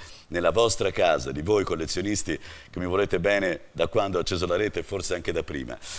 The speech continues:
Ebbene, ecco la possibilità grande che avete, quella di chiamarmi e invitarmi a prendere un caffè. Io, voi e un quadro eccezionale.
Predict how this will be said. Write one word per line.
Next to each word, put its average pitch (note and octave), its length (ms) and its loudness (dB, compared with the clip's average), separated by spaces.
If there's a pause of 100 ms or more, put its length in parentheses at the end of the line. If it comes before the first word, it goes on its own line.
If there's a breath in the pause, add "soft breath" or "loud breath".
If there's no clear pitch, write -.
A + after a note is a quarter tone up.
(100 loud breath)
Ebbene, G2 340 2
ecco A#2 540 0
la F2+ 120 -2
possibilità E2 680 -6
grande D2+ 400 -6
che D2 100 -6
avete, B1 320 -12
quella G2+ 200 -4
di F#2 120 -8
chiamarmi C3 640 -2 (320 loud breath)
e G#2+ 280 0
invitarmi A#2+ 480 -2
a B2 60 -4
prendere G#2+ 340 0
un G2+ 80 -6
caffè. D#2 560 -4
Io, A#2 460 -2 (320 soft breath)
voi G2 380 2 (240)
e D#2+ 40 0
un D#2 160 -2
quadro D2+ 480 -2
eccezionale. B1 840 -4